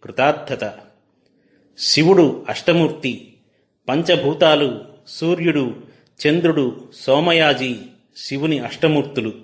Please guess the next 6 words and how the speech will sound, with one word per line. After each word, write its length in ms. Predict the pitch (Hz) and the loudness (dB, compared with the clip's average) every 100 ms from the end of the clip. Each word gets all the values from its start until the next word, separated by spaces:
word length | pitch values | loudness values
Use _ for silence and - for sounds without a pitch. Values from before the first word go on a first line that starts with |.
| - _ _ _ _ - | -20 _ _ _ _ -6
క్షితిమూర్తి 840 | - 156 196 196 196 175 117 - - | -2 2 6 6 4 -2 -4 -6 -6
శర్వుడు, 560 | 131 131 151 127 107 - 117 _ _ _ | -2 2 2 0 -2 -10 -20 _ _ _
జలమూర్తి 680 | 101 117 135 160 165 165 156 | -6 0 2 4 2 0 -4
భవుడు, 500 | 120 127 139 120 107 - _ _ _ 120 | -2 -2 -2 -2 -8 -18 _ _ _ -6
అగ్నిమూర్తి 680 | 123 143 180 175 165 147 131 | -4 0 2 2 2 0 0
రుద్రుడు 500 | 127 151 139 113 | 0 0 0 -2